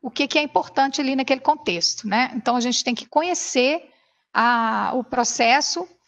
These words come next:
onde a gente estiver estudando pra gente estabelecer medidas de prevenção primárias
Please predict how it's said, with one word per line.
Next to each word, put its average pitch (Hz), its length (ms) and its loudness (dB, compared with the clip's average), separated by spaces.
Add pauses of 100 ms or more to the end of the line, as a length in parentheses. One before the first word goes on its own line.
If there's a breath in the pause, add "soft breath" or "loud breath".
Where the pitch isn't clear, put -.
(460)
onde 240 280 2
a - 20 0
gente 226 160 0
estiver 214 320 2
estudando 254 520 0
pra 285 140 2
gente 262 280 -2
estabelecer 247 760 0
medidas 233 380 -2
de - 60 -8
prevenção 226 380 0
primárias 220 760 0